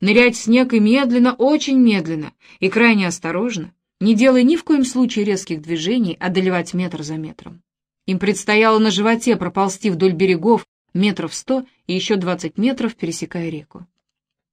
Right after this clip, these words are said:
Если их заметят, то положат всех легко и просто, как в тире. Не спасется никто. Как можно спастись на открытой ладони? Спартак почувствовал холодное мокрое прикосновение к лицу. Поднял голову. Не может быть.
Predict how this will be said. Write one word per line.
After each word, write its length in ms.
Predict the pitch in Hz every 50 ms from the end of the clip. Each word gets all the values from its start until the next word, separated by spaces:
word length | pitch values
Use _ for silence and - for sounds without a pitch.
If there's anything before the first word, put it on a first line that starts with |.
| _ _ _ _ _
Если 340 | - 190 233 269 262 262 262
их 80 | 247 233
заметят, 500 | 226 240 247 262 294 311 294 269 247 -
то 120 | 247 233
положат 420 | 233 247 233 247 277 285 254 240 240
всех 300 | - - 247 240 240 220
легко 400 | 196 185 - - - 320 302 -
и 140 | - 180
просто, 380 | 185 - 202 269 269 - - 185
как 200 | - 202 233 233
в 60 | -
тире. 340 | - - 185 170 - 180 - _ _ _ _ _ _ _ _ _ _ _ -
Не 120 | 196 226
спасется 480 | 226 - 233 240 233 262 262 254 - 196
никто. 500 | 208 277 302 - - - - 165 170 - _ _ _ _ _ _ _ _ _ _ _ _
Как 220 | - 196 185 -
можно 240 | 214 208 202 185 196
спастись 560 | 185 - - 196 190 190 - - 180 170 -
на 100 | - 170
открытой 400 | 170 165 - - 165 165 - 160
ладони? 480 | 156 160 156 147 156 156 151 165 175 - _ _ _ _ _ _ _ _ _ _ _ _
Спартак 500 | _ - - - 196 196 - 214 208 202
почувствовал 540 | - 202 190 190 - 220 208 - - 190 190
холодное 500 | 185 - 202 208 220 220 214 190 190 190
мокрое 340 | 190 202 208 185 - 185 185
прикосновение 720 | 180 202 185 185 190 - - 208 208 202 185 165 160 160
к 80 | 156 -
лицу. 400 | 175 185 180 - - 160 147 - _ _ _ _ _ _ _ _ _ _
Поднял 360 | - 190 190 165 175 170 170
голову. 460 | 170 202 247 240 226 214 214 214 208 _ _ _ _ _ _ _ _ -
Не 140 | 170 175 175
может 340 | 165 156 156 151 156 147
быть. 300 | 151 - - _ _ _